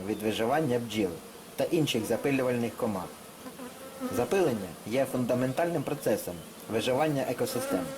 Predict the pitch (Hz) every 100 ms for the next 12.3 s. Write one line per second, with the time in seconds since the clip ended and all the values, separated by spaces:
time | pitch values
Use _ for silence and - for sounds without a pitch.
0 | - - - - - - - 117 175 175
1 | 139 135 143 - 135 135 120 143 - 123
2 | 139 139 117 110 131 123 120 120 - 175
3 | 165 - - 101 117 160 139 - 117 131
4 | 147 147 147 98 92 82 78 - - -
5 | - - - - - 101 127 185 147 117
6 | - 98 92 117 - 165 120 117 101 104
7 | 107 104 113 104 - - - - 104 107
8 | 101 113 123 120 117 127 151 - 90 -
9 | - - 110 120 120 123 131 131 110 117
10 | - 92 - - - - - - 151 165
11 | 143 127 139 120 143 135 120 123 127 135
12 | 120 123 170